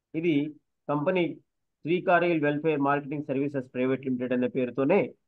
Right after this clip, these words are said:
తీసుకోవడం జరిగింది. నెక్స్ట్ ఇక్కడ ఉన్నటువంటి ప్రొడక్ట్స్ ఏంటి అంటే ఒకసారి గమనించినట్లయితే ఈ కంపెనీలో మనం ఇన్ని లీగల్ డాక్యుమెంట్స్ చూసాము. ఈ లీగల్ డాక్యుమెంట్ ద్వారా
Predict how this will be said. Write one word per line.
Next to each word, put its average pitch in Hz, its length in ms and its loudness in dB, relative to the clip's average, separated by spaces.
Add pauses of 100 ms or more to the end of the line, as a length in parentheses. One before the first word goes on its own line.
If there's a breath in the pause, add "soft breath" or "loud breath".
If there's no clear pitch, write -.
తీసుకోవడం 143 480 0
జరిగింది. 143 420 2 (460)
నెక్స్ట్ 175 280 -2 (540)
ఇక్కడ 147 260 -2
ఉన్నటువంటి 202 500 2
ప్రొడక్ట్స్ 185 480 -2
ఏంటి 160 320 0
అంటే 139 240 0 (140)
ఒకసారి 147 360 -4 (100)
గమనించినట్లయితే 143 760 0
ఈ 139 240 2
కంపెనీలో 196 560 4
మనం 160 240 2
ఇన్ని 147 200 2
లీగల్ 156 320 0
డాక్యుమెంట్స్ 156 460 -2
చూసాము. 160 400 4 (500)
ఈ 170 120 4 (140)
లీగల్ 220 360 6
డాక్యుమెంట్ 190 440 4
ద్వారా 175 220 4